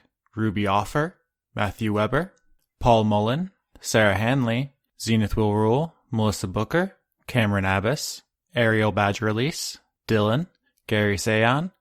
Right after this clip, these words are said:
Exley, Anna Stuhlfarer, Dash on the Rage Monster, Giorgio Renna, Harrison Andrew, Christopher Charlo, Jorrit, Viger Arnston, Cody Jackson,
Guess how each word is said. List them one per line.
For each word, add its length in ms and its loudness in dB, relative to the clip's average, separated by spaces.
Exley, 520 -2
Anna 220 0
Stuhlfarer, 800 -2
Dash 300 2
on 140 0
the 100 0
Rage 260 0
Monster, 560 -2
Giorgio 500 0
Renna, 440 0
Harrison 460 0
Andrew, 420 0
Christopher 400 -6
Charlo, 520 2
Jorrit, 460 4
Viger 300 0
Arnston, 540 -2
Cody 240 0
Jackson, 600 0